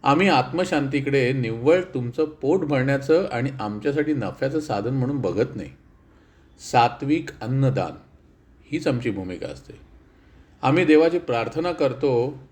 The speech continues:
की तुम्हाला आमची भूमिका लक्षात येवो आणि काल जो चावटपणा केलात, अन्नाचा अपमान केलात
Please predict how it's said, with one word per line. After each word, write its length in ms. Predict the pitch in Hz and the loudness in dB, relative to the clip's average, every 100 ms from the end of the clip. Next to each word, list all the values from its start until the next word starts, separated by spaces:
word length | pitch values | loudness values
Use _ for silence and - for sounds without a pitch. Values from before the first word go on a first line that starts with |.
| _ _ - | _ _ -12
की 60 | |
तुम्हाला 640 | 127 113 113 123 139 120 127 - | -6 -4 0 2 2 0 -2 -8
आमची 380 | 104 101 127 127 | -8 -6 -4 -4
भूमिका 380 | 98 104 123 | -4 -6 -2
लक्षात 400 | 123 87 - 127 127 | -2 -4 -4 -4 -2
येवो 400 | 113 120 107 - - - - - _ _ | -2 0 0 0 -6 -20 -20 -20 _ _
आणि 220 | 120 131 | -4 -2
काल 440 | 135 - 120 123 170 | -2 -2 4 6 4
जो 140 | 180 | 2
चावटपणा 500 | 170 127 127 131 123 | 2 4 2 0 -4
केलात, 480 | 123 104 113 107 98 - _ _ _ _ _ _ - | -2 -2 -2 -2 -4 -6 _ _ _ _ _ _ -10
अन्नाचा 480 | 104 110 131 131 120 | -6 -2 0 2 2
अपमान 420 | 95 104 120 180 | 0 -2 -2 -2
केलात 420 | 165 123 107 95 | 0 0 0 -2